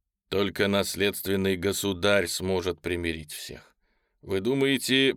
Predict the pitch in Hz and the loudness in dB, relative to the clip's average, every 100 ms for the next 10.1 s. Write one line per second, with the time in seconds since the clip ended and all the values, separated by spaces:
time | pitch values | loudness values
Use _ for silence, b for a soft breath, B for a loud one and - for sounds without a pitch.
0 | - 127 120 127 101 127 135 127 127 123 | 2 2 4 2 2 2 2 2 2 2
1 | 113 139 - 123 131 120 120 131 101 117 | 0 -2 0 2 2 0 0 0 2 2
2 | 123 123 113 - 95 113 - - 117 120 | 4 2 2 0 2 2 0 -2 2 2
3 | 101 92 123 101 104 110 107 87 92 123 | 4 2 2 0 0 0 0 0 -2 -2
4 | 123 101 107 - - 104 127 117 - 104 | -2 0 0 0 0 0 0 -2 0 0
5 | 98 104 90 98 92 85 98 127 113 107 | 2 0 0 0 -2 0 2 2 2 0
6 | 92 90 120 143 127 104 95 117 117 110 | 0 2 4 4 4 2 2 2 2 2
7 | - 165 156 120 131 120 - 147 143 123 | 0 -2 0 0 0 0 -2 -2 0 0
8 | - 120 110 101 - 196 - - - - | 0 -2 -2 -2 -2 -2 -4 -10 -12 -18
9 | _ _ - 110 101 190 151 78 64 - | _ _ 0 0 2 0 0 -4 -6 -10